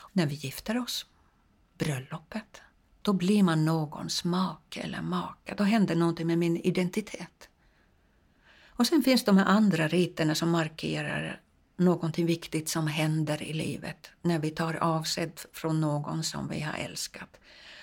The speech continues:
Då vill man någonstans göra någonting som visar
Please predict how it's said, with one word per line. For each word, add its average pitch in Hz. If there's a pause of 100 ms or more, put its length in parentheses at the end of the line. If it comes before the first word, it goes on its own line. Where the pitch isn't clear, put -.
(240)
Då 220
vill 202
man 165 (300)
någonstans 190
göra 185
någonting 151
som 156
visar 156